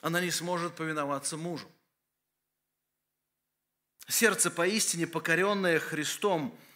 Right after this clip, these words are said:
сможет правильно повиноваться другим авторитетам, установленным Богом, такие как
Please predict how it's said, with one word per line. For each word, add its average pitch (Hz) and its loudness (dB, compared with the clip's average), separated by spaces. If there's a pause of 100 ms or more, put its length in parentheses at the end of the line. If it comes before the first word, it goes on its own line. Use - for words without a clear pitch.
(1120)
сможет 175 0
правильно 190 4
повиноваться 165 2
другим 156 -2
авторитетам, 165 -2
установленным 151 -2
Богом, 147 -2
такие 175 -6
как 151 0